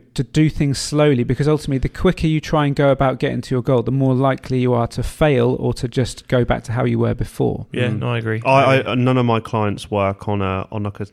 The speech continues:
Speaker 3: on, like, a time frame like that. We go on a month to month. Like, they, they talk about what they want to achieve. I give them a rough estimation how long I think it will take to get there, but I'm like, "You might want to tack on a bit of time there 'cause life, life
Speaker 2: Yeah,
Speaker 3: gets in the way."
Speaker 2: bit of leeway. The
Speaker 3: Um,
Speaker 2: other thing to remember is that with P T, it's tricky because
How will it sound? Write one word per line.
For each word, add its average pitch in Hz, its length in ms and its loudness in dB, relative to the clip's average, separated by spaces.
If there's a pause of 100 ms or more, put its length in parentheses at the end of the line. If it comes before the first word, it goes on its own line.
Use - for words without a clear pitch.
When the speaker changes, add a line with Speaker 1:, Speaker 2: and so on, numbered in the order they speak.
Speaker 3:
on, 107 100 -8
like, 101 140 -8
a 98 60 -8
time 101 320 -4
frame 107 200 -2
like 107 100 -4
that. 113 180 -2
We 110 140 -4
go 107 140 -4
on 104 80 0
a 101 40 0
month 101 320 -4
to 101 80 -8
month. 98 300 -4
Like, 101 120 -4
they, 113 160 -2 (260)
they 117 80 -4
talk 143 160 0
about 131 160 2
what 123 140 -2
they 117 80 2
want 110 180 0
to 104 40 0
achieve. 101 420 -4
I 107 60 -4
give 117 160 -4
them 113 140 0
a 110 60 2
rough 113 280 -2
estimation 104 560 -4
how 104 80 -4
long 104 160 0
I 98 40 -2
think 104 260 -6
it - 40 -8
will - 100 -12 (120)
take - 200 -8
to 110 80 -12
get - 260 -6
there, 95 160 0
but - 160 -4
I'm 104 120 -2
like, 104 180 0 (340)
"You 110 80 -4
might 117 80 0
want 110 120 0
to 104 60 -2
tack 113 280 -8
on 113 60 -2
a 104 60 -2
bit 104 140 -6
of - 80 -8
time 107 340 0
there 98 160 -2
'cause 104 220 -10
life, 104 480 -4 (240)
life 110 140 -2
Speaker 2:
Yeah, 120 100 0
Speaker 3:
gets 113 160 -6
in 110 40 -4
the 107 60 -2
way." 104 160 2
Speaker 2:
bit 120 80 2
of 110 60 2
leeway. 104 380 -2 (480)
The - 100 0
Speaker 3:
Um, - 60 0
Speaker 2:
other - 40 -4
thing 202 140 -2
to 139 100 -6
remember 120 300 -2
is 110 80 -2
that 117 100 -2
with 117 160 -4
P 113 140 -4
T, 110 120 -4
it's 107 100 -6
tricky 117 280 -6
because 104 320 -10